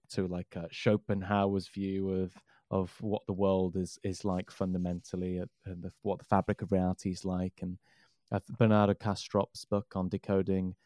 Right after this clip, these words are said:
Schopenhauer's metaphysics was really influential for me. I, I, I think he, um, broadly speaking, he gives us one of the most persuasive and elegant theories of,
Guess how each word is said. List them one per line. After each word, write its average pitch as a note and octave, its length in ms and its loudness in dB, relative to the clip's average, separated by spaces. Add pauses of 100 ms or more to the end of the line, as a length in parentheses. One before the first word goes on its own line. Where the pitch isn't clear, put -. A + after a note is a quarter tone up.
Schopenhauer's F#2 640 0
metaphysics - 960 -6 (260)
was F#2 300 -4
really G2 220 2
influential F#2 520 -6
for F#2+ 220 -6
me. F#2 160 -2
I, F2 60 -4 (260)
I, F#2+ 60 -4 (200)
I F#2+ 80 -10 (300)
think F#2+ 160 -6
he, F2 140 -6 (320)
um, F2 280 -10 (560)
broadly A2 380 6
speaking, G2+ 540 0
he G2 100 0
gives G2 320 0
us G2 240 -2
one G2 180 4
of F#2+ 120 0
the G2+ 100 0
most G2 420 0 (300)
persuasive F#2+ 880 -2
and F2+ 240 -10 (160)
elegant G2 480 -2 (100)
theories F#2 420 0
of, F2+ 120 -4